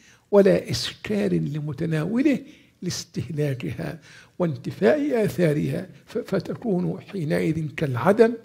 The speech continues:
في محل العفو، مع التأكيد على أنه لا يجوز للمسلم أن يصنع شيئاً من ذلك،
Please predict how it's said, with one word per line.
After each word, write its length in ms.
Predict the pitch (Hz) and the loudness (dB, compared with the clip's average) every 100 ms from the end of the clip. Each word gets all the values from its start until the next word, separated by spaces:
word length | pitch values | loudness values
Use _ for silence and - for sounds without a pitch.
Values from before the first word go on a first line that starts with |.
| - _ _ | -18 _ _
في 220 | - 180 156 | -8 -4 -4
محل 460 | 143 - 160 147 139 | -6 -8 -8 -8 -10
العفو، 520 | - 101 120 - - _ _ _ _ - | -6 -6 -6 -10 -20 _ _ _ _ -4
مع 120 | 151 | -4
التأكيد 720 | 120 175 180 - 127 123 - - _ _ - | -2 -4 -6 -8 -10 -12 -16 -20 _ _ 0
على 320 | 190 220 233 | 6 8 8
أنه 440 | 240 269 220 277 - - - - - | 6 4 2 -2 -8 -16 -20 -14 10
لا 280 | 208 233 226 | 12 12 12
يجوز 300 | 226 262 226 | 12 4 2
للمسلم 640 | 220 202 190 202 - 196 | 0 0 -2 -4 -6 -6
أن 260 | 196 190 170 | -4 -2 -2
يصنع 420 | 165 - 170 151 | -2 -4 -6 -4
شيئاً 320 | 131 165 170 | -4 -4 -6
من 260 | 151 135 131 | -4 -4 -2
ذلك، 440 | 131 120 113 - | -2 -4 -8 -14